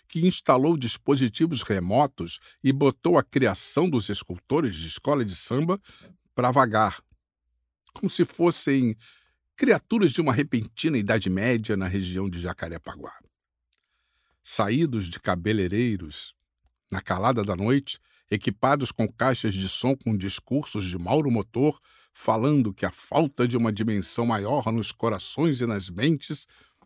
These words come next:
a transformação da espiritualidade numa coisa que dá e passa, isso encurralou a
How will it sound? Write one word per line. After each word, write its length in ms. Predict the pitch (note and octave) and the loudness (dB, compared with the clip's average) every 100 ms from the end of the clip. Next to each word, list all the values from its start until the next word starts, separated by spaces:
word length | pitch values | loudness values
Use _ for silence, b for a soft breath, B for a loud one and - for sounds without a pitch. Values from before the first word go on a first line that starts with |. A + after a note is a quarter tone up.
| _ | _
a 100 | A#2 | -2
transformação 840 | A#2+ C#3 B2 - C#3 B2+ A2 - D3+ | 2 2 2 2 2 2 0 -2 0
da 60 | |
espiritualidade 880 | C3+ - C#3+ C3+ - B2 G2+ A2+ A#2+ | 0 -2 0 0 0 -2 0 0 0
numa 180 | A#2 A2 | -2 -2
coisa 280 | - B2+ A#2 | -2 -2 -2
que 120 | G#2 | -6
dá 200 | F#2 A2+ | -2 0
e 40 | D#3 | 0
passa, 560 | - C3+ D#3 - E3 - _ _ _ _ _ _ _ _ _ _ _ _ | -2 -4 -4 -4 -4 -6 _ _ _ _ _ _ _ _ _ _ _ _
isso 560 | - E3+ - - C#3+ B2+ - _ _ _ _ _ _ _ _ _ _ _ _ _ - | 2 2 2 0 0 0 -8 _ _ _ _ _ _ _ _ _ _ _ _ _ 2
encurralou 800 | F3 - - D#3 G#2 G2+ F#2+ | 2 2 2 2 4 0 -2
a 80 | A2+ | -4